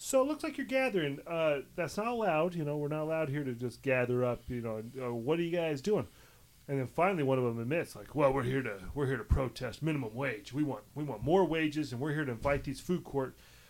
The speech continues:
workers who have been oppressed by the minimum wages to, to, to get, to, to come stand with us and, and join our forces." He's like, "Well, um, you're here in advance, so I just want to let you know, like,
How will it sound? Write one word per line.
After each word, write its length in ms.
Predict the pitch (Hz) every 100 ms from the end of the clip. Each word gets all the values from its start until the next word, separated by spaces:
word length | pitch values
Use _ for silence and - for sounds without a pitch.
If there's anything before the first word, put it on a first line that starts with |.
| -
workers 520 | 311 185 147 139 123 -
who 100 | 113
have 160 | 98
been 160 | 113 107
oppressed 680 | - - 208 - - -
by 140 | 156 127
the 100 | 110
minimum 420 | 143 202 185 156
wages 680 | 156 156 147 123 131 117 - - - - -
to, 340 | - 123 117 - -
to, 220 | 117 110 120 -
to 120 | -
get, 280 | 113 202 208
to, 140 | - 160
to 80 | -
come 160 | 196
stand 420 | - - 202 202 170
with 160 | 151
us 260 | 147 127 135
and, 200 | 123 123 -
and 160 | 131 117
join 280 | 180 180
our 100 | 147
forces." 500 | 117 120 98 - - - - - -
He's 100 | 156
like, 100 | 170
"Well, 380 | 294 302 294 226 - - - -
um, 400 | 196 190 190 - - - - -
you're 160 | 180 202
here 120 | 208
in 60 | 226
advance, 380 | 185 208 190 -
so 80 | 170
I 40 |
just 100 | -
want 140 | 190 180
to 80 |
let 60 | 190
you 20 | 160
know, 80 |
like, 200 | 139 123